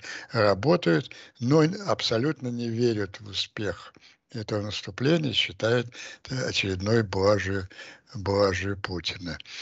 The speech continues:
Ну вот, это приводит меня не к утверждению, а к гипотезе. Ну, вы при-, мы с вами же щас определили как бы основной тренд событий.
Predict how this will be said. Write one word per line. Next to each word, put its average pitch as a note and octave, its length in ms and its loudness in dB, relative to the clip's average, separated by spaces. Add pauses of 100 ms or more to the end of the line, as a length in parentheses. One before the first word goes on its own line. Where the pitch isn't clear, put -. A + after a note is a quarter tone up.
(320)
Ну C3+ 240 4
вот, B2 320 4
это F3 360 4 (580)
приводит C#3+ 520 0
меня C#3 560 2 (920)
не C3+ 220 -2
к - 80 -4
утверждению, C#3+ 640 4
а A#2+ 40 4
к A2 100 -12
гипотезе. G2+ 720 -2 (440)
Ну, B2+ 120 0
вы F3 160 2
при-, C#3 400 -2
мы C#3+ 240 0
с - 100 0
вами D3+ 220 4
же C3 240 -4
щас B2 260 -2
определили C3 540 0
как A2+ 240 0
бы G#2+ 120 0 (380)
основной C#3+ 560 2
тренд A2 380 0
событий. F#2 640 -2